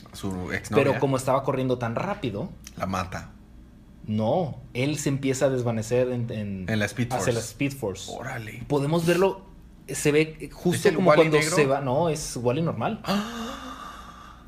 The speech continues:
Speaker 2: Es
Speaker 1: ¡Mi
Speaker 2: White Wally.
Speaker 1: Kokoro!
Speaker 2: <laughs> Se ve justo como cuando se
Speaker 1: Se muere en,
Speaker 2: Ajá,
Speaker 1: en,
Speaker 2: en
Speaker 1: en Young, Young Justice.
Speaker 2: No, en, en Infinite Earths.
Speaker 1: Infinite Earths.
Speaker 2: En Crisis
Speaker 1: En
Speaker 2: on
Speaker 1: Crisis on
Speaker 2: Infinite
Speaker 1: Infinite Earths.
Speaker 2: Así se ve como se va desvaneciendo.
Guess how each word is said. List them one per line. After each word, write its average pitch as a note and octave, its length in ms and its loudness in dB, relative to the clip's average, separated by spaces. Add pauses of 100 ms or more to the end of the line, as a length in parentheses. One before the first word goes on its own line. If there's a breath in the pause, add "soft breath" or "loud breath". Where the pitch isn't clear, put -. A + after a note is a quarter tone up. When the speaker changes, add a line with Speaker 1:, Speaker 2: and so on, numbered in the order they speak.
Speaker 2:
Es B2+ 120 2
Speaker 1:
¡Mi C#3+ 100 6
Speaker 2:
White D3 160 6
Wally. F#3 260 6 (240)
Speaker 1:
Kokoro! A#3+ 920 10
Speaker 2:
<laughs> F3 60 2 (460 loud breath)
Se F#3 160 8
ve F#3 140 8
justo G#3 360 0
como A3 220 2
cuando D#3+ 240 6
se C#3 320 6
Speaker 1:
Se C3+ 80 4
muere C#3+ 600 2
en, A#2+ 300 0
Speaker 2:
Ajá, G#3+ 400 4
Speaker 1:
en, C#3 200 2
Speaker 2:
en B2+ 100 0
Speaker 1:
en B2 80 2
Young, C#3 260 4 (140)
Young B2+ 240 4
Justice. C#3+ 380 2 (160)
Speaker 2:
No, C#3 260 4
en, G#2+ 1120 -4
en B2 140 -2
Infinite C3+ 340 -2
Earths. - 400 -8 (540)
Speaker 1:
Infinite B2 400 2
Earths. - 500 2
Speaker 2:
En B2+ 140 -4
Crisis B2 220 -2
Speaker 1:
En A#2 100 4
Speaker 2:
on - 100 -2
Speaker 1:
Crisis C3+ 240 4
on C#3 100 2
Speaker 2:
Infinite C3 220 0
Speaker 1:
Infinite A#2 140 -2
Earths. A2 340 -4
Speaker 2:
Así C3+ 160 -2
se D3 100 0
ve C#3+ 120 0
como D3 180 2
se C3 140 -2
va B2+ 120 4
desvaneciendo. A#2 460 -4